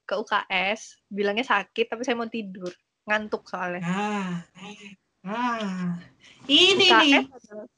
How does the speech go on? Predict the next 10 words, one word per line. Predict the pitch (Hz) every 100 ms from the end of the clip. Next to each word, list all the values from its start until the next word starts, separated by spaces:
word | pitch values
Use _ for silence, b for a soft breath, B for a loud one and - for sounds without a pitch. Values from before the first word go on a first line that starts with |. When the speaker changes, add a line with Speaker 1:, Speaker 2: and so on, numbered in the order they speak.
| -
Speaker 1:
pilihan | 440 - 392
Speaker 2:
yang | 254 277
Speaker 1:
kedua. | 262 392
Speaker 2:
bikin | 453 480 330
saya | 339 339 339 330 311 320 349
sebagai | 311 277 285 277 285 285 277
anak | 262 277 285 -
P | 277
M | 277 285 285 285
R | 262 262 294